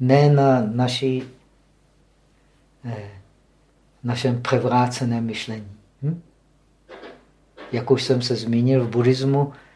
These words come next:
ayonisho manasikara, pozornost, která nemá ko-, doslova kořen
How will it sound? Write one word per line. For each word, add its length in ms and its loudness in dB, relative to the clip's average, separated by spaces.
ayonisho 640 8
manasikara, 880 4
pozornost, 680 8
která 400 0
nemá 680 6
ko-, 380 -2
doslova 540 0
kořen 640 4